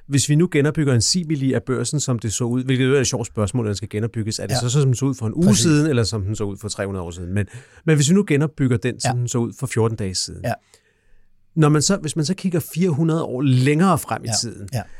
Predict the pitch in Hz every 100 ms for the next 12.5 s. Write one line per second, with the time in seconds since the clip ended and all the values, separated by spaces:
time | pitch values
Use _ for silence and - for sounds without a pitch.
0 | - - _ _ - 127 127 - _ _
1 | _ - 202 202 180 165 - 202 139 135
2 | - 175 170 143 160 151 135 _ - 147
3 | 135 127 127 160 170 - - 120 117 123
4 | 110 95 _ - 208 185 143 143 160 131
5 | 131 147 131 123 120 143 127 131 139 139
6 | 113 156 151 131 127 120 - 104 147 135
7 | 120 135 110 113 120 120 120 110 113 120
8 | 117 113 - 117 98 _ - 110 117 117
9 | 104 95 92 104 147 185 - 131 95 -
10 | - 131 - 139 143 165 139 113 139 113
11 | 120 147 135 120 107 101 - 156 165 -
12 | 151 135 127 139 110